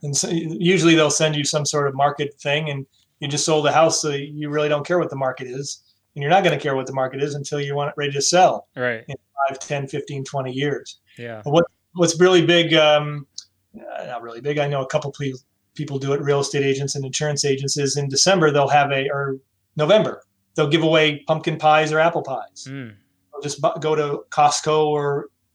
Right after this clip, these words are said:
Speaker 1: uh, a-, any big store like that and buy twenty, fifty, a hundred of these things and give 'em away. You gotta come into the store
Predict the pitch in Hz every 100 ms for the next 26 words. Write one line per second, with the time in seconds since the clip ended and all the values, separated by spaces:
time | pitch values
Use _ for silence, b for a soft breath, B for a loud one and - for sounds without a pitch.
0 | - 156 156 151 190 151 - 147 147 143
1 | 131 _ _ _ 143 135 151 147 139 147
2 | 151 143 143 143 143 - _ _ _ _
3 | - 165 151 147 156 - 147 147 156 147
4 | 135 135 143 151 147 143 151 151 175 143
5 | 135 139 131 151 151 151 147 143 - 175
6 | 160 143 143